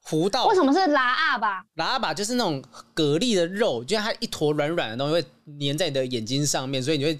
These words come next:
Speaker 1: 眼睛睁不开。
Speaker 2: 哦。
Speaker 1: 狗丢喇叭，好，就代表说你就是眼瞎了，
Speaker 2: 哦。
Speaker 1: 这种感觉。
Speaker 2: 不是，我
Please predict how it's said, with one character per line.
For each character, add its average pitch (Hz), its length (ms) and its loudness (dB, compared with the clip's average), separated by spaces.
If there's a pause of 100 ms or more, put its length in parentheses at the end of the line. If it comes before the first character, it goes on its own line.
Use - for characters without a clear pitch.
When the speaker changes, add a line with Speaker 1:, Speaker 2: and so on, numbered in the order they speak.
(220)
Speaker 1:
眼 143 160 -2
睛 185 160 0
睁 175 180 -2
不 170 120 -2
开。 139 280 -4
Speaker 2:
哦。 139 60 -10 (240)
Speaker 1:
狗 170 240 0
丢 151 300 0
喇 147 320 -2
叭， 123 260 -4
好， 135 160 -2
就 160 140 -2
代 202 120 -2
表 143 140 -2
说 170 140 0
你 156 80 0 (180)
就 170 100 -6
是 170 160 0 (480)
眼 123 200 -4
瞎 147 340 -2
了， 120 80 -4
Speaker 2:
哦。 - 80 -10 (160)
Speaker 1:
这 - 100 -6
种 135 80 -2
感 104 220 -4
觉。 302 80 -2
Speaker 2:
不 349 80 4
是， 466 80 4
我 339 160 4